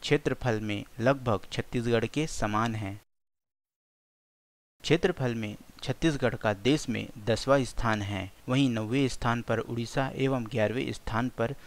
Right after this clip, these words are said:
तमिलनाडु राज्य है। छत्तीसगढ़ भारत के कुल क्षेत्रफल का चार दशमलव ग्यारह प्रतिशत है, वहीं मध्य प्रदेश के कुल क्षेत्रफल का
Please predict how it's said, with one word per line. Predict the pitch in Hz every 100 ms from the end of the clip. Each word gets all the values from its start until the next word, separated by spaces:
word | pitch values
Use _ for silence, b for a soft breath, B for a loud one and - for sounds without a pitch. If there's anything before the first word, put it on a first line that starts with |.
| B B
तमिलनाडु | 120 123 143 127 104 117
राज्य | 113 101 104 110
है। | 104 95 - _ _ _ _ _ _ _ _ _ _ _ _ _ _ _ _ _ _ _ -
छत्तीसगढ़ | - - - 196 151 151 165 - - 117
भारत | 113 117 147 165 -
के | 117 -
कुल | 165 185
क्षेत्रफल | - 139 - 110 143 151
का | 123 101 92 -
चार | - 120 151
दशमलव | 151 127 123 120 127 151 - 139
ग्यारह | 113 131
प्रतिशत | - 123 117 107 127 -
है, | 110 101 95 - -
वहीं | 110 131 160 175 - - - - -
मध्य | 151 131 147
प्रदेश | 147 123 127 139 - - - -
के | 135
कुल | 135 156 170
क्षेत्रफल | 120 - - 120 - 139
का | -